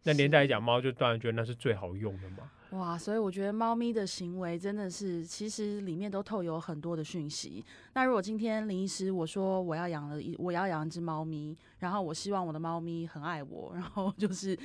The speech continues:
Speaker 2: 觉得我是一个超级棒的饲主，我该怎么做？
Speaker 1: 嗯。所以吼，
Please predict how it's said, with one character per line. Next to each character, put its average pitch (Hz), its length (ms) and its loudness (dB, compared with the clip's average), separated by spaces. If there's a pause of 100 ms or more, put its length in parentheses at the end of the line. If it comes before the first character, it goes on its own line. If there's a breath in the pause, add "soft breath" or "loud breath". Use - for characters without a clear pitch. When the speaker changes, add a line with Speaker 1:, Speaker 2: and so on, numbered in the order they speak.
(120)
Speaker 2:
觉 185 140 0
得 185 180 4
我 170 160 0
是 170 380 -4
一 170 160 -6
个 175 80 -4
超 180 180 -4
级 165 140 -6
棒 170 160 0
的 156 100 -4
饲 160 200 -8
主， - 200 -14
我 156 80 -2
该 151 140 6
怎 147 100 2
么 135 120 0
做？ 131 280 -6
Speaker 1:
嗯。 - 160 -20 (320 soft breath)
所 202 240 6
以 196 140 8
吼， 107 220 2